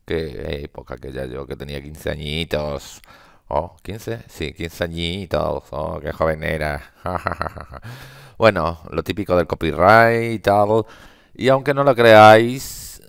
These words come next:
eh, es de Dural, Dural Software. Castle Lodge, Castle Green, Antenna, Sunset, eh, te-, bueno, todo esto. Si tu copia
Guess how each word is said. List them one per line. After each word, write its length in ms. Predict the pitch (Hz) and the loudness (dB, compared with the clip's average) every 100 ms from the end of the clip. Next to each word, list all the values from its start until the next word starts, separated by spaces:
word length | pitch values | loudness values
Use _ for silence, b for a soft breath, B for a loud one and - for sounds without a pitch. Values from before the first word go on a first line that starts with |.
| 50 _ - | _ _ -6
eh, 960 | 90 87 87 87 87 87 85 80 78 - - | -2 0 0 -2 -2 -4 -6 -10 -16 -20 -8
es 180 | 85 85 | -8 -4
de 640 | 90 85 80 78 73 71 - | -4 -2 -4 -6 -8 -12 -12
Dural, 640 | 80 104 76 67 67 67 _ _ | -6 -4 -4 -8 -12 -16 _ _
Dural 240 | 87 92 85 | -8 -6 -6
Software. 680 | 98 80 69 65 58 57 - _ _ - 76 | -6 -6 -8 -12 -10 -14 -18 _ _ -18 -8
Castle 320 | 87 - 82 | -8 -6 -6
Lodge, 380 | 87 110 92 82 | -4 -4 -6 -6
Castle 760 | 95 95 - 87 87 82 80 78 | -4 -4 -6 -6 -6 -8 -12 -10
Green, 460 | 82 90 110 107 | -8 -6 -6 -10
Antenna, 640 | 107 101 98 87 117 113 101 92 | -12 -12 -10 -6 -6 -4 -6 -6
Sunset, 760 | 82 104 107 101 92 95 90 - | -8 -8 -8 -6 -4 -4 -8 -8
eh, 200 | 82 82 | -8 -6
te-, 140 | 85 85 | -8 -8
bueno, 400 | - 78 65 - _ b b b b b | -10 -14 -14 -16 _ b b b b b
todo 220 | - 104 78 | -2 2 2
esto. 260 | - 62 | 0 -6
Si 180 | - 80 | -6 -8
tu 120 | - | -8
copia 1200 | 90 101 113 110 107 101 101 101 98 95 95 92 | -8 -6 -2 -2 -2 -4 -4 -6 -6 -8 -8 -12